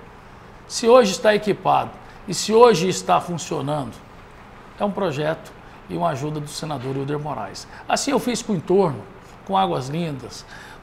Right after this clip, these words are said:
com o Minasul, com o Hospital do Câncer de Rio Verde, o Hospital do Diabético aqui em Goiânia.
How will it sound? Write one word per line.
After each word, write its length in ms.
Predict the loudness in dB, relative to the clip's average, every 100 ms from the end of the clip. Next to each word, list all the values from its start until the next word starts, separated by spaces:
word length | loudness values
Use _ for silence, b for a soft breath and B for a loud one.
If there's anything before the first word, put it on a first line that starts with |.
| -4
com 40 |
o 20 |
Minasul, 760 | 0 0 0 -2 -4 -4 -4 -4 B B
com 80 | -6
o 40 | -4
Hospital 260 | 0 0
do 80 | 0
Câncer 400 | 0 -2 -2 -4
de 80 | -4
Rio 160 | -4
Verde, 460 | -4 -2 -2 -4 -10 B B
o 60 |
Hospital 340 | -6 0 2 2
do 60 |
Diabético 540 | 2 0 2 0 0 -6
aqui 180 | -10 -10
em 40 |
Goiânia. 460 | -8 -4 -4 -4